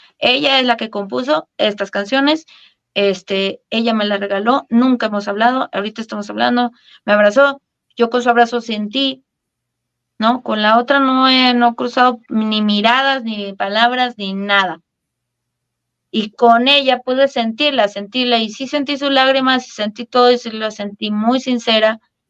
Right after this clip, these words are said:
Me invita a, a participar en, en, en unas entrevistas de la, de la serie, también la sentí muy honesta, este, a, a la productora también, a Carla, yo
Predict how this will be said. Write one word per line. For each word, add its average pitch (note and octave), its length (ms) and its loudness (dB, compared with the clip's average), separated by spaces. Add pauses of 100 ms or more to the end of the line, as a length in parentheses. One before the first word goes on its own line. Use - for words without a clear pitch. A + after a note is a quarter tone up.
(260)
Me G3 180 -6
invita A3 600 0
a, F#3+ 440 -2
a G3 140 -12
participar G3 720 -4
en, G3 360 -2
en, F#3 420 -10
en G3 160 -10
unas G3+ 260 -8
entrevistas G3 540 -4
de G3 120 -2
la, G3+ 200 -4
de F#3+ 140 -4
la F#3+ 120 -4
serie, A3+ 240 -2
también G#3+ 280 -2
la G#3+ 80 -4
sentí G#3 400 -8
muy G#3+ 300 -4
honesta, G#3+ 560 -2 (720)
este, F3+ 880 0 (720)
a, - 180 -6
a - 220 -2
la F3 100 2
productora F#3+ 560 2
también, A#3+ 640 0
a F#3+ 140 -10
Carla, C4 500 0
yo G3 240 -4